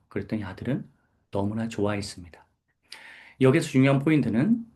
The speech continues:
제가 먼저 돈을 모-, 모으라는 말을 하지 않았습니다. 아들의 입에서 그 말이 먼저 나와서 경제관 교육에 들어가게 된 것입니다. 제가 이,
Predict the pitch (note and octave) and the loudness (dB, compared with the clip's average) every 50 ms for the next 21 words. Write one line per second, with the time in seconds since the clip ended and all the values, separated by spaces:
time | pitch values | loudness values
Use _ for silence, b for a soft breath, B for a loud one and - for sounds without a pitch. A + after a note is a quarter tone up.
0 | _ _ _ _ - - C3 D#3+ F3+ D3 C3 C#3+ C#3+ D#3+ - - A#2+ B2+ D3 D#3 | _ _ _ _ 0 2 4 4 6 6 4 4 2 0 0 0 0 2 2 4
1 | D3+ B2+ G#2 F#2 A2 C3 C#3 C#3 C3+ B2 C3 F3+ G3+ G#3 G3+ G3 F3 B2+ F#2 - | 4 2 2 2 2 2 0 0 0 2 4 4 6 4 4 2 0 -2 -4 -6
2 | G2 F2+ - D3 C#3 C3+ G#2+ - D#2+ F2+ G#2+ - - - G2 F#2 F#2 - G#2 B2+ | -8 -10 -10 -10 -8 -6 -6 -6 -6 -6 -6 -6 -4 -4 -4 -4 -4 -4 -4 -4
3 | F3+ A3 b b b b b b b - G2 F#2 F#2+ A2 - - D#3 F3 A3 A3 | -4 -4 b b b b b b b -4 -2 0 0 0 0 0 2 4 6 6
4 | G3+ E3 E3 D3+ - F3+ - - D3 C3 A#2 A#2 C3 A#2+ F#2+ F#2+ G#2+ A2+ C3+ B2 | 6 4 2 0 0 -2 -2 -2 -2 -2 -2 -2 -2 -2 -2 -2 -2 0 0 2
5 | A#2 A2 F#2 F2+ A2+ C3+ C3+ B2+ C3 C3 D3+ - B B B B B B B - | 2 2 2 2 4 4 2 2 2 0 -2 -2 B B B B B B B -8
6 | - A2+ A2+ B2 C3 C3 C3 B2+ A#2+ B2 B2 A#2+ A2+ - A#2+ G#2+ G#2 G2+ C3+ C#3 | 0 2 4 6 6 4 4 2 2 0 -2 -4 0 0 2 2 2 2 0 0
7 | C#3 - A#2 A2+ A2 A2 A#2 B2 B2+ A#2 A2 G2+ F#2+ F#2 - - F2+ - - - | 0 0 0 0 0 -2 -4 -4 -4 -4 -4 -4 -6 -8 -8 -10 -12 -12 -14 -20
8 | - - _ _ _ _ _ _ _ _ B B B B B B B B B B | -20 -20 _ _ _ _ _ _ _ _ B B B B B B B B B B
9 | B B - - C3+ D3 C#3+ C#3 C#3+ C#3+ D3 C#3+ B2 - - | B B -4 0 2 2 4 4 6 6 6 4 4 2 -4